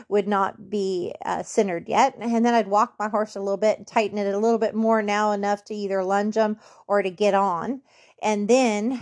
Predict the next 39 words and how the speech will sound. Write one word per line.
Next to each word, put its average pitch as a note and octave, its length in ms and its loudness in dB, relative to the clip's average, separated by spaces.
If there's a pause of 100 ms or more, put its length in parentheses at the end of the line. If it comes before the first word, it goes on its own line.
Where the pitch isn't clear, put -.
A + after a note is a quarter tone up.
(100)
after A3+ 340 -2
I G3+ 120 0
walk G#3 340 2
or G3 80 -10
trot - 360 0
five G3 220 -4
or G3+ 60 -8
ten G3 240 -6
minutes, G3 320 -6
I'll G3+ 120 -2
tighten G3 360 -4
it F#3 180 -8
one G3+ 240 -2
more G3 200 -2
time. F#3+ 520 -2 (320)
And G#3 160 -2
that's - 260 -4
how G#3+ 140 2
I F#3 140 2
tighten G3 400 -2
in F#3 100 -10
three F#3+ 220 -6
increments. C4 640 -4
So G#3 100 -2
I F#3+ 80 2
don't G3+ 240 -2
make F#3+ 200 -10
a G3+ 40 -10
horse - 340 -12
cinchy. B3+ 500 -2
I F3 80 2
don't E3+ 140 -8
make - 200 -8
'em F#3+ 100 -8
wanna F#3 220 -10
bite G3 360 -2
or - 140 -8
kick - 400 -10
or, - 260 -10